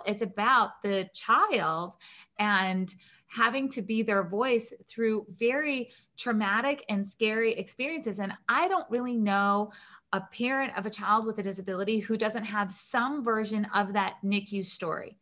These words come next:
Not always in the nicu, but it could be, you know, what people sometimes call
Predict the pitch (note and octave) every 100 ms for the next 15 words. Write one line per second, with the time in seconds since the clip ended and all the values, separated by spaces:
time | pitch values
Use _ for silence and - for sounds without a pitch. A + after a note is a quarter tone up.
0 | - C#4+ E4+ G#4 F#4+ B3 A3 G3 F3 E3
1 | G3 G#3+ A#3+ - - - E4 F#4 G4 D4
2 | B3+ A#3+ A#3 - - - A#3+ A3+ A#3+ C#4+
3 | C4+ C4+ A#3+ A3 A3 G3+ G3